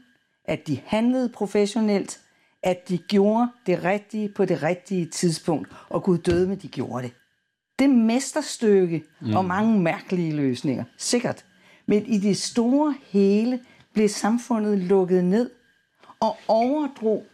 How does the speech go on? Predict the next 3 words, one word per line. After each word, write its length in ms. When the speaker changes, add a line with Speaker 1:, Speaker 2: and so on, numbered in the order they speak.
Speaker 1:
ansvaret 760
til 220
opdragelse, 760